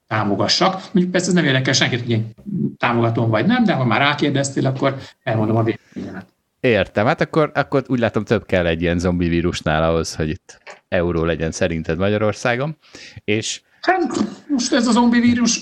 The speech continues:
Speaker 1: ez most
Speaker 2: utáni gazdaság nyilván, nem a, nem a
Speaker 1: Nem,
Speaker 2: vírus.
Speaker 1: nem tudjuk, hogy hogy néz ki. Nézd, nézd, ö, a,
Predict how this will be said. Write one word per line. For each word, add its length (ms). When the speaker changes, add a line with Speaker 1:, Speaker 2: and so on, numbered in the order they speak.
Speaker 1:
ez 100
most 160
Speaker 2:
utáni 440
gazdaság 540
nyilván, 460
nem 140
a, 140
nem 160
a 80
Speaker 1:
Nem, 120
Speaker 2:
vírus. 280
Speaker 1:
nem 120
tudjuk, 260
hogy 160
hogy 220
néz 240
ki. 280
Nézd, 540
nézd, 360
ö, 420
a, 460